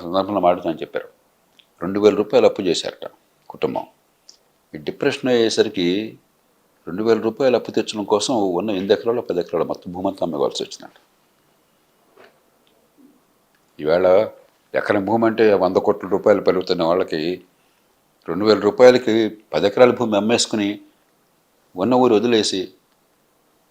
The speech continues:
విజయవాడ అక్కడ గుణదల్లో అనుకుంటాను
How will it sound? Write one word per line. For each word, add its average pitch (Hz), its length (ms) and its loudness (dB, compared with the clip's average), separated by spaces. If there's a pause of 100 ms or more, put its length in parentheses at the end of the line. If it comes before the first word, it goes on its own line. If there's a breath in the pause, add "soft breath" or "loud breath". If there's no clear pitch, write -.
(140)
విజయవాడ 110 420 4 (1120)
అక్కడ - 160 -8 (100)
గుణదల్లో 98 360 0
అనుకుంటాను 69 400 -8